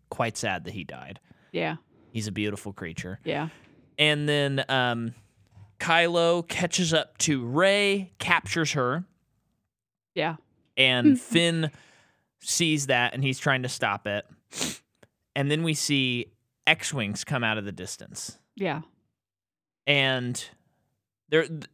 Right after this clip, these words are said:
Speaker 1: y-, the, all, this whole sequence I just think is really cool.
Speaker 2: Mm-hmm.
Speaker 1: I, I like the set.
Speaker 2: The action's cool.
Speaker 1: Yeah, Finn fighting that lightsa-, that, with the lightsaber.
Speaker 2: What does that stormtrooper have?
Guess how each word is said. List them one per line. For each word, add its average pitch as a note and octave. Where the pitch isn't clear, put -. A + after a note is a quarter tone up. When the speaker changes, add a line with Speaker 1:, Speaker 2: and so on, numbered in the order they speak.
Speaker 1:
y-, D#3+
the, D#3+
all, A3
this B3+
whole C#4
sequence E3
I C#3+
just C#3
think C#3+
is A2+
really G#2+
cool. -
Speaker 2:
Mm-hmm. A#3+
Speaker 1:
I, E3
I F3+
like F3+
the A2
set. D3+
Speaker 2:
The G#3+
action's F#3+
cool. D#4+
Speaker 1:
Yeah, F3
Finn F#3+
fighting F3+
that C3
lightsa-, C3
that, B2+
with C#3
the C3
lightsaber. E3
Speaker 2:
What A3+
does B3+
that A#3
stormtrooper A3
have? E3+